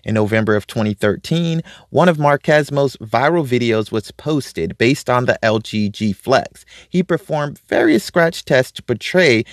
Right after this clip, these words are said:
the self-healing ability of the device. The video hit a million views on the first day. As of May tw-,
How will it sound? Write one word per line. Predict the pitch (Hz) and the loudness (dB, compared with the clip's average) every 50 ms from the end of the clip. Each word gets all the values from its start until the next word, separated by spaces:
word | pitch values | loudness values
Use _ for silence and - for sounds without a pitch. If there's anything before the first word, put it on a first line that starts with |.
| - - | -14 -10
the | - 113 | -8 -8
self-healing | 110 - - - 156 165 165 - - 143 135 120 117 110 | -8 -4 0 0 0 0 0 -2 -2 -2 -2 -2 -2 -2
ability | 104 98 131 147 127 107 98 101 | 0 0 0 2 2 0 0 -2
of | 98 95 - | -2 -2 -4
the | 104 98 | -4 -2
device. | 110 104 98 131 170 143 90 - - - - _ _ - _ _ | -2 0 0 0 0 0 -2 -8 -16 -20 -20 _ _ -20 _ _
The | - 123 | -12 -8
video | 135 196 214 214 208 196 185 180 175 | -6 -6 -4 -2 0 2 2 2 0
hit | - 175 170 147 - | 0 -2 -2 -2 -2
a | - 143 143 | -4 -4 -4
million | 139 139 139 147 156 160 165 170 170 165 156 | -2 -2 -2 -2 0 0 2 2 0 0 0
views | 127 127 139 131 120 107 104 107 101 - - | -2 0 0 2 2 2 0 -2 -2 -2 -2
on | 110 107 104 | -2 0 0
the | 98 | -2
first | - - - 101 98 101 - - - | -4 -2 0 2 2 2 0 -2 -2
day. | - 110 107 98 73 60 - - - _ - - - _ - | 2 2 2 2 0 -2 -8 -14 -18 _ -20 -20 -18 _ -2
As | 123 123 113 120 | 0 0 2 2
of | 113 104 | 0 0
May | 117 110 110 113 113 117 113 | -2 -2 -2 -2 -2 -2 -4
tw-, | - - 117 110 | -4 -8 -12 -12